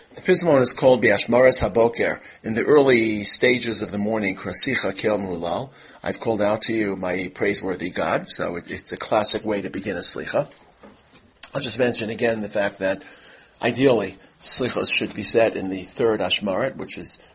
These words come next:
early in the morning, uh, where we, we're makil, so to speak, to recited after Chatzos, but it really should have been recited towards the end of the evening, in the third Ashmarat, the third shift of the three shifts of the evening, the celestial shifts.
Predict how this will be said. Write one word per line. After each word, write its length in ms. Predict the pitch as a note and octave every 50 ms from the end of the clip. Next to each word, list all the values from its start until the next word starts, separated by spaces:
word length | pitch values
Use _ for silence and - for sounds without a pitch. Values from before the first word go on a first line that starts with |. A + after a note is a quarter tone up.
| _ -
early 280 | B2+ B2 A#2 A2+ A2+ G#2+
in 100 | G2+ G2
the 60 | G2
morning, 960 | G#2+ A#2 B2+ B2+ B2+ B2 A#2+ A#2 A#2 A2 G#2 G2+ G2+ G2 F#2+ F#2 F#2 F#2 -
uh, 240 | - B1 C2 C#2 A#1
where 360 | A1+ - F#2+ F#2 F2+ F#2 F2+ - - - - - - _ - -
we, 200 | - E2+ F#2 E2
we're 180 | E2 G2 F#2+ G2+
makil, 460 | A2+ B2+ C3 D3 - - C#3 A#2 G#2+
so 220 | - - A2 G#2
to 60 | G2+ G#2+
speak, 420 | - - - G#2 G2 G2 - -
to 380 | - - G2 F#2+ F#2+ F#2+ F#2 F#2+ - - - _ _
recited 540 | A2+ A2+ G#2+ - - G2+ G#2 G2+ G#2 G2+ F#2
after 260 | F#2+ F#2+ F#2+ - F#2+
Chatzos, 580 | G2 - - F#2+ - - - B2 A2+ A2 - -
but 120 | - E2+
it 60 | F2
really 260 | E2 F#2+ G#2+ G2+ G2+ F#2+
should 160 | - G#2+ G2
have 80 | F#2+
been 140 | - G2+ F#2+
recited 400 | F#2+ F#2+ - - G2 G2 G2 G2
towards 280 | - - G#2 G2+ F#2 -
the 160 | G2+ F#2 -
end 160 | G#2 A2+ B2
of 80 | B2+ A2
the 100 | B2+ B2+
evening, 420 | - A#2+ A#2+ A#2 A2+ A2+ A2 G#2
in 60 | F#2+
the 80 | F2+ F#2
third 280 | - - A2 A2 G#2+ F#2+
Ashmarat, 500 | F#2+ F#2 - - A2+ A2+ A#2 A2+ G#2+ -
the 100 | F#2+ F2+
third 300 | - G#2+ G2+ G2+ G2 -
shift 340 | - - A#2+ F#2 - -
of 120 | - F#2 -
the 100 | F#2 F#2
three 180 | - - G#2
shifts 360 | G2 - - G2+ F2 - - F#2+
of 80 | F2+
the 80 | F#2+ G2
evening, 420 | G#2+ A2 - G2 G2+ F#2+ F#2 F2
the 80 | E2+ E2+
celestial 720 | - - - G2 G2 G#2+ G#2+ - - - A2+ G#2+ G2 G2+
shifts. 500 | - - - F#2+ F#2 - - - -